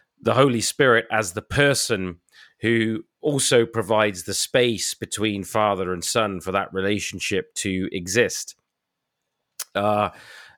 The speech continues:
and so the Father is, uh, the, is an, is, is eternally the Father,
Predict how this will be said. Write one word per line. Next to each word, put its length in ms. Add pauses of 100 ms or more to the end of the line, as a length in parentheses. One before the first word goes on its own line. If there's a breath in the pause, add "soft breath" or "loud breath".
and 200
so 440 (560)
the 160
Father 540
is, 480
uh, 400
the, 240
is 440
an, 100
is, 380
is 160
eternally 580
the 80
Father, 600